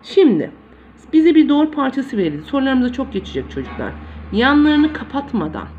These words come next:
iki düz çizgi çekersek bu doğru parçasının uzunluğunu göstermek için kullanılır. Bakın K L'ninki de üç santim. A B'ninki de üç santim. Burada iki birbirine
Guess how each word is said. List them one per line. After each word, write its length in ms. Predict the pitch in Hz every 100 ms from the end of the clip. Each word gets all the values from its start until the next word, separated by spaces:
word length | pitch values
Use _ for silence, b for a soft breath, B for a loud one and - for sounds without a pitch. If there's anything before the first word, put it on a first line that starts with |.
| - B B B -
iki 400 | 233 - 349 190
düz 300 | 247 311 -
çizgi 440 | - 220 196 202
çekersek 840 | - 202 - 254 302 - 156 - - b b b -
bu 300 | 311 285 294 - _ _
doğru 260 | 214 285 311
parçasının 600 | 262 233 226 220 285 302
uzunluğunu 560 | 208 180 214 220 240 262
göstermek 560 | 180 156 - 127 113
için 160 | - 127
kullanılır. 680 | 123 127 90 73 76 - - _ _ _ _ b b b b b
Bakın 380 | - 262 190 214 - _
K 320 | - 247 247
L'ninki 480 | 254 254 254 254 233
de 220 | 233 311 - _ _ _ -
üç 160 | 262
santim. 520 | - - 143 95 - - - _ b b b _
A 260 | 208 214 226
B'ninki 480 | 240 240 240 233 202
de 240 | 226 311 - _ -
üç 140 | 226
santim. 680 | 226 - 135 110 - 277 - B B B -
Burada 260 | 320 262
iki 460 | 240 240 214 - 302
birbirine 720 | 247 220 233 214 214 302 392